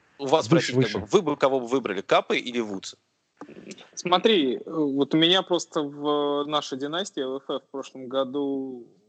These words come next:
Speaker 3: Купер Кап был в команде, и сезон у Купер Капа разделился просто на две части, до травмы и после травмы. До травмы это был топ-пять ресивер вообще всей лиги,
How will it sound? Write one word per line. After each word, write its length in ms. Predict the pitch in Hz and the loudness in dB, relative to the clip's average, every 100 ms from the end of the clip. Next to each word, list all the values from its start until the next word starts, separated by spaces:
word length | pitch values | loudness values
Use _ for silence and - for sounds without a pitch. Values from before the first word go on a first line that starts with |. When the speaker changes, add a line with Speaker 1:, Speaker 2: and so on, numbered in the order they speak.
| _ | _
Speaker 3:
Купер 260 | 147 - 143 | -10 -8 -6
Кап 260 | 151 127 - _ _ | -2 -2 -4 _ _
был 240 | 127 135 | -8 -8
в 40 | 131 | -6
команде, 580 | 143 143 175 208 175 139 | -6 -4 -6 -4 -4 -4
и 380 | 139 139 135 _ _ _ _ 156 143 _ - | -4 -6 -6 _ _ _ _ -20 -20 _ -16
сезон 520 | - 147 135 170 170 | -8 -4 0 0 0
у 40 | |
Купер 280 | - 135 131 | -4 -6 -6
Капа 320 | - 156 147 | -2 -2 0
разделился 760 | 127 120 123 - 139 123 - 117 | -4 -6 -10 -8 -6 -6 -10 -12
просто 380 | - 123 _ 127 | -10 -14 _ -12
на 640 | 120 120 113 113 110 107 | -8 -8 -8 -8 -8 -8
две 200 | 113 123 | -6 -6
части, 380 | - 110 - 107 | -4 -8 -8 -8
до 200 | 110 127 | -6 -4
травмы 420 | 120 117 107 107 | -2 -2 -4 -12
и 20 | |
после 320 | - 95 _ _ | -14 -20 _ _
травмы. 180 | - _ _ _ _ - _ | -20 _ _ _ _ -20 _
До 160 | - 120 | -4 0
травмы 500 | 147 147 135 131 131 | 2 0 -2 -8 -8
это 260 | 135 123 131 | -8 -8 -8
был 260 | 123 135 | -6 -8
топ-пять 520 | - 147 123 147 127 | -6 -8 -4 -6 -4
ресивер 480 | 127 - 139 120 113 - 110 | -10 -10 -8 -8 -10 -14 -10
вообще 320 | 123 - 127 | -10 -6 -10
всей 240 | - 127 | -8 -8
лиги, 380 | 120 160 190 - | -4 -4 -4 -14